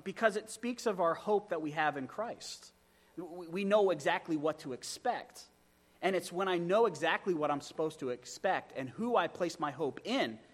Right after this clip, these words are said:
helps me right now, right? It's not just some way for us to argue with the Presbyterians down the road. This is a, this is,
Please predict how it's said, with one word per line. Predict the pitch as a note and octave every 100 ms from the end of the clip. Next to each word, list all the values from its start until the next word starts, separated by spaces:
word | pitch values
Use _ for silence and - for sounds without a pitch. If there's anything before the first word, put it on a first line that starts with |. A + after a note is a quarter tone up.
| _ _ _ _ _ -
helps | G#3 G#3 -
me | F3 D#3+
right | D3 B2+
now, | D3 F#3 - - _ _ -
right? | C3 F#3+ - - _ _ _ _ -
It's | F#3 F3
not | A3+ B3
just | G3+ -
some | G#3 F#3+ E3+ E3 - _ _ -
way | D3+ D#3+
for | E3 D#3+ D3
us | D3+
to | - -
argue | C#3+ D#3+ D3
with | C3+ B2+ - B2+
the | B2
Presbyterians | - D#3 - C3 - D3+ C#3 A#2
down | A#2+ B2
the | A#2
road. | G#2 A#2+ D#3+ - - - _ _
This | - G#3
is | A3+
a, | F#3 B2+ - -
this | F#3+ A3
is, | G#3